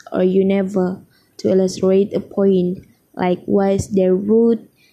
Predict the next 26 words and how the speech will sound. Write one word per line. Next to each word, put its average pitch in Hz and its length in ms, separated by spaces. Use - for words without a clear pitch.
their 190 320
arguments 196 680
in 185 180
statements 185 640
that 185 240
begin 190 400
with 185 240
"I 185 140
feel," 190 800
"I 196 240
feel," 208 560
as - 300
opposed 214 680
to 202 80
"you 202 380
are." 185 480
They 196 260
do 214 220
this 202 160
because 190 420
they 185 80
choosing, 190 560
choosing 208 340
language 185 560
that 185 380
feels 214 400